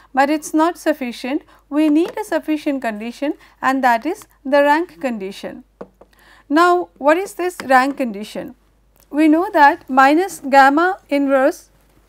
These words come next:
is, is equals to pi, or alternatively we can write, write that pi gamma equals to minus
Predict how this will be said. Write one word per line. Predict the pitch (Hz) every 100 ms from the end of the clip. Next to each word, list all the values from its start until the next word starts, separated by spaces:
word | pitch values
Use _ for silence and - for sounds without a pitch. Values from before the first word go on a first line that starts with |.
| _ -
is, | 269 269
is | 294 285
equals | 294 285 302 -
to | 339
pi, | 302 294 220 - _ _ _ _ -
or | 277 359 427 -
alternatively | 277 285 311 302 320 294
we | 311 269
can | 269 254
write, | 247 254 269 269
write | 254 262 311
that | 302 285 427 _ _ _
pi | - 277 330 415 - 247
gamma | 262 247 247 339
equals | 285 254 254 254
to | - 453 _ _ -
minus | 254 247 247 320 -